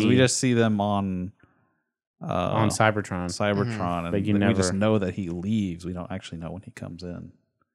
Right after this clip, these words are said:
Speaker 1: That is true. So maybe this is
Speaker 3: But
Speaker 1: the
Speaker 3: I,
Speaker 1: same
Speaker 3: but I
Speaker 1: thing.
Speaker 3: remember, like, when I was watching Bumblebee, I was like, "This doesn't make any sense with what's, what's going on in, in The Last King."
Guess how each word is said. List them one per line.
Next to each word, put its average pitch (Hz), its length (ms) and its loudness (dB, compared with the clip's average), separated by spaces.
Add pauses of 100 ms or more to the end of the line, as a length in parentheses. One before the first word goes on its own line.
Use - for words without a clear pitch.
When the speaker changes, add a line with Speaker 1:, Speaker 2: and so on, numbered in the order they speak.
(400)
Speaker 1:
That 104 120 -4
is 90 140 -6
true. 87 220 -8
So - 160 -8
maybe 117 220 4
this - 380 4 (120)
is 110 140 2
Speaker 3:
But 170 80 8
Speaker 1:
the 160 160 6
Speaker 3:
I, 175 160 12
Speaker 1:
same 156 100 6
Speaker 3:
but 175 80 6
I 202 80 12
Speaker 1:
thing. 226 80 8
Speaker 3:
remember, 185 440 6
like, 147 160 6
when 147 100 2
I 147 60 6
was 143 100 4
watching 165 220 0
Bumblebee, 143 380 2
I 127 60 6
was 127 80 2
like, 127 100 0
"This 165 140 -4
doesn't 302 260 2
make 165 160 6
any 143 160 2
sense 139 380 4
with 123 100 -4
what's, 127 240 -2
what's 135 180 0
going 135 240 2
on 123 260 2
in, 107 220 -4 (400)
in 139 80 -2
The 117 100 0
Last 113 500 0
King." 101 500 -4